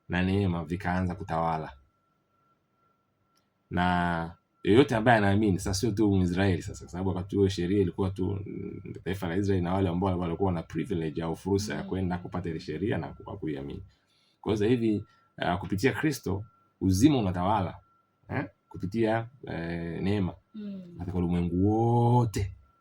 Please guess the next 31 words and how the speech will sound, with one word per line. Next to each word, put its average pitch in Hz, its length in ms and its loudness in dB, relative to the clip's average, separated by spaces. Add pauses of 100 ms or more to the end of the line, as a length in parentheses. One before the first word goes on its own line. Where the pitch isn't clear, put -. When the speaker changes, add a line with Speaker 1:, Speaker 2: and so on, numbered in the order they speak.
(1300)
Speaker 1:
Kwa 113 160 0
hiyo 127 140 6
yote 165 180 2
anayemwamini 143 600 2
Kristo - 440 -4 (680)
hana 175 240 0
haja 160 200 2
kuwa 135 200 2
tena 120 240 -2
katika 101 300 -2
kongwa 95 360 0
la 78 100 -4
mauti, 98 400 -4 (140)
laana, 101 640 -4 (260)
la - 160 -8
kuharibifu, 85 880 -2 (240)
okay? 175 260 -8
Anaingia 95 280 0
katika 95 280 -4
upya 98 280 0
wa 80 60 -2
uzima. 71 380 -8 (100)
Speaker 2:
Mm. - 240 -20 (140)
Speaker 1:
Sasa 143 500 -2 (360)
moja 143 400 4
ya, 98 800 0 (120)
ah, 85 220 -6
baraka 107 520 2
na 92 160 0
ushindi 107 520 0
wa 78 480 -6